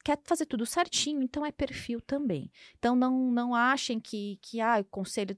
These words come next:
direciona o que ele tá olhando. Ah, de fato, ele não tem perna pra olhar tudo. Por isso que depende muito de denúncia. Mas ele não faz essa diferença, não. É possivelmente aquele seu colega que tá no TikTok, no Instagram, fazendo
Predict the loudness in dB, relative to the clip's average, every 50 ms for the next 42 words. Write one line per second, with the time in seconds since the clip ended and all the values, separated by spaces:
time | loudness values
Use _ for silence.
0 | _ -2 0 0 2 2 0 -4 -4 -2 0 0 0 0 0 -2 -2 -2 -2 -4
1 | -4 -6 -8 -8 -8 -8 -6 -4 -2 0 0 0 0 -2 -2 -2 -4 -4 -4 -4
2 | -4 -4 -4 -4 -4 -6 -2 0 0 0 2 0 -2 -2 -2 -2 -2 -4 -2 -2
3 | -2 -2 -2 -2 -2 0 0 0 -2 -2 -4 -4 -4 -4 -4 -8 -10 _ _ _
4 | _ _ _ _ _ _ _ _ _ _ _ _ _ -4 -4 -4 -4 -4 -6 -6
5 | -4 -2 -2 -2 0 0 0 -2 -2 -4 -6 -8 -6 -4 -2 -2 -2 -2 -4 -6
6 | -10 -14 -16 -18 _ _ -20 -20 -20 -20 -20 -20 -16 _ -4 -2 0 2 2 2
7 | 2 2 2 0 0 0 0 0 0 0 2 2 0 0 0 2 2 2 0 0
8 | -2 -2 -2 -4 -4 -4 -4 -2 -2 -4 -4 -6 -4 -4 -2 -2 -4 -4 -8 -10
9 | -10 -6 -4 -2 0 2 2 4 4 2 0 0 -2 -2 -4 -2 0 0 0 -2
10 | -4 _ _ _ _ -20 -20 _ _ _ -6 -4 -2 -4 -4 -4 -4 -4 -4 -2
11 | -2 0 0 2 0 0 -2 -6 -8 -6 -6 -6 -6 -6 -10 -12 -14 -12 -6 -4
12 | -4 -4 -4 -4 -8 -8 -6 -6 -6 -4 -4 -2 -4 -4 -4 -4 -6 -4 -6 -6
13 | -6 -8 -8 -10 -10